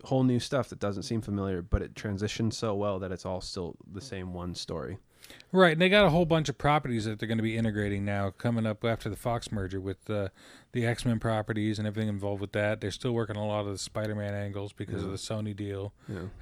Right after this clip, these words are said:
Speaker 2: then, of course, we got the Fantastic Four and all that that entails, uh, on the horizon as well. So there's an entire new,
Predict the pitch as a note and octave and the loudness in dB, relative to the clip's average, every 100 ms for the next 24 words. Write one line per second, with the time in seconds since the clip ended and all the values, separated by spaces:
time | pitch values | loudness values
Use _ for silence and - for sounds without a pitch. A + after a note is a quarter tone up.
0 | A2 A2 - A2 - A2 G2 G#2+ G#2+ G2 | -6 -6 -4 -6 -4 -6 -8 -8 -8 -4
1 | G#2+ G2 - - A2 G2+ G2 G2 F#2+ - | -4 -4 -8 -8 -6 -4 -4 -4 -6 -6
2 | A#2 A#2+ G2+ G#2 G2 F#2 F#2+ - - - | -4 -4 -6 -6 -6 -6 -10 -18 -20 -20
3 | _ - G#2+ G#2+ G#2+ F#2+ G2+ F#2+ F#2+ F2+ | _ -12 -8 -6 -4 -4 -2 -2 -2 -6
4 | F#2+ F#2 G2+ A#2 G#2 - G#2+ D3 C#3+ C3 | -8 -8 -4 -2 -4 -6 -4 -2 0 -2
5 | A#2 D3+ E3+ D#3+ C#3+ D3 C#3+ C#3 | -2 -2 0 0 0 0 0 0